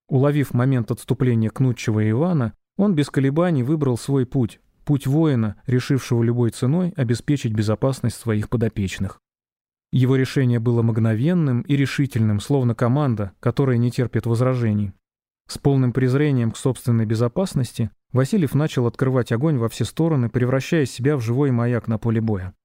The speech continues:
Его стратегия была ясна: привлечь на себя как можно больше внимания, чтобы Кнутчев и Иван смогли незаметно ускользнуть из опасной зоны. Каждый выстрел Васильева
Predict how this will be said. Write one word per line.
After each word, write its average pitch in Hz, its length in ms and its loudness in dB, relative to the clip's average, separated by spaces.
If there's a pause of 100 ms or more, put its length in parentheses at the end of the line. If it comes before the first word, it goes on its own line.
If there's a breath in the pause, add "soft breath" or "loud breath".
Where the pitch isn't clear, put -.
(460)
Его 127 180 2
стратегия 175 520 0
была 165 220 2
ясна: 139 480 -2 (340)
привлечь 135 420 2
на 127 80 2
себя 143 280 0
как 139 160 -4
можно 127 300 0
больше 123 320 0
внимания, 120 560 0
чтобы 117 320 0
Кнутчев 135 560 -2
и 120 160 2
Иван 170 260 0 (300)
смогли 156 400 2
незаметно 127 520 2
ускользнуть 120 540 0
из 104 100 -2
опасной 123 420 -2
зоны. 98 340 -4 (800)
Каждый 135 360 2
выстрел 123 380 0
Васильева 120 600 -2